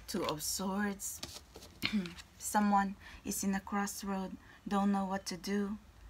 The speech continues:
Two of Swords and something is in here. You flip,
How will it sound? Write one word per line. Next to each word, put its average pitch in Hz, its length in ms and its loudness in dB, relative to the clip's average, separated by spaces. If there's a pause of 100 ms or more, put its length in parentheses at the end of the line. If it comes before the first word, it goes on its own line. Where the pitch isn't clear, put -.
(160)
Two 226 200 0
of 196 200 0
Swords 214 540 -2
and 202 140 0
something 214 520 2
is 208 200 -4
in 214 200 4
here. 208 360 -2 (480)
You 202 60 -4
flip, 214 360 0